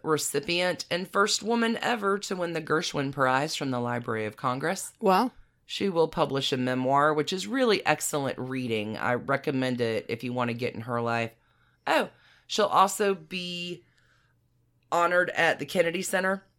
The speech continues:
Speaker 1: <laughs> In the two thousands, she's busy. Uh, she does a Live from the Living Room tour. She's still touring, but also in the two thousands, she reconnects with her buddy back from Laurel Canyon, James Taylor.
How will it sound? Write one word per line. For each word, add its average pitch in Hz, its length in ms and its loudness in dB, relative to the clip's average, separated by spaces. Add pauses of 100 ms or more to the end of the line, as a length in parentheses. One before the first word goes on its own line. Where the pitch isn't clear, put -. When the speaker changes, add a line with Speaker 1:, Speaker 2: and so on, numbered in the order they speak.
(600)
Speaker 1:
<laughs> 202 480 2 (760)
In 269 220 6
the 269 100 4
two 262 200 2
thousands, 262 360 4
she's 285 200 -2
busy. 220 600 2
Uh, 185 160 2
she 180 140 2
does 233 140 4
a 240 60 4
Live 214 260 4
from 233 100 0
the 202 80 0
Living 185 280 -2
Room 180 200 0
tour. 139 220 0
She's 196 240 -2
still 262 200 0
touring, 247 520 -2
but 165 180 -6
also 240 380 -2
in 190 160 -4
the 156 320 0 (640)
two 208 160 -4
thousands, 175 500 0 (800)
she 220 180 0
reconnects 214 580 2
with 214 120 2
her 214 100 4
buddy 214 380 4
back 175 240 2
from 202 160 -2
Laurel 196 340 2
Canyon, 240 680 2 (520)
James 180 380 -2
Taylor. 240 580 4